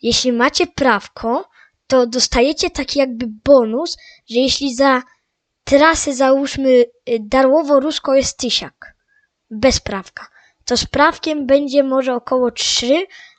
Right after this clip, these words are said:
a jeszcze z tym, z takim busem,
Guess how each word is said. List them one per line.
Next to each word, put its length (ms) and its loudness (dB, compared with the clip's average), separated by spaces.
a 100 0
jeszcze 400 2
z 200 -4
tym, 340 -4
z 100 -16
takim 520 -4
busem, 540 0